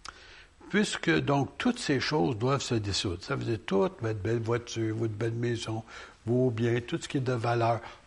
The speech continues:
vont tout disparaître. « Puisque donc toutes ces choses doivent se dissoudre, qu'elles ne doivent pas être la,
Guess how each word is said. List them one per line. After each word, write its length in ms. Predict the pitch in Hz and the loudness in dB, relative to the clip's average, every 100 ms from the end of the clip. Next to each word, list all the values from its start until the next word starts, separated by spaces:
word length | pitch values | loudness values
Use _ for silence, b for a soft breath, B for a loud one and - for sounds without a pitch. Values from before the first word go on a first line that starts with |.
| - | -6
vont 180 | 90 82 - | -6 -6 -12
tout 240 | - 113 | -10 -8
disparaître. « 920 | 113 101 113 104 - 104 123 110 123 123 113 107 - - - - - - - _ _ - - - - - - - - B B B B B - | -8 -8 -8 -8 -8 -8 -8 -8 -10 -12 -16 -18 -20 -20 -20 -20 -20 -20 -20 _ _ -20 -20 -20 -20 -20 -20 -20 -20 B B B B B 0
Puisque 240 | 151 123 | 2 4
donc 240 | 170 170 | 4 4
toutes 180 | 175 170 | 2 0
ces 160 | - 165 | 2 0
choses 260 | - 185 | 2 0
doivent 240 | 143 131 120 | 2 0 0
se 120 | - | 0
dissoudre, 600 | 110 101 - - 92 - - B B B - | -2 -2 0 0 0 -4 -10 B B B -10
qu'elles 340 | - 143 156 | -2 2 2
ne 100 | 143 | 2
doivent 260 | 120 123 110 | 0 0 0
pas 220 | 127 120 | 0 0
être 300 | 120 131 - B B B B - | 2 0 -2 B B B B -4
la, 140 | 92 | -4